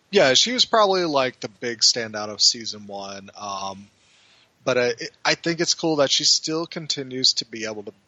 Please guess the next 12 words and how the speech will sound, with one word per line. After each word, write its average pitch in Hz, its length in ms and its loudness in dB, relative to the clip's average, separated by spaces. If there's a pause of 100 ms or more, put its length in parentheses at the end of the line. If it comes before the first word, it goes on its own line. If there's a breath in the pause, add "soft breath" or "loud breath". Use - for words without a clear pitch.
have 101 280 -10
this 107 160 0
very 104 260 -8
strong 107 440 -4
presence 107 500 -4
as 98 180 -2
the - 80 -2
star 98 380 0
of 107 80 -18
this 117 160 -2
show. 123 380 0 (500 loud breath)
Um, 110 640 2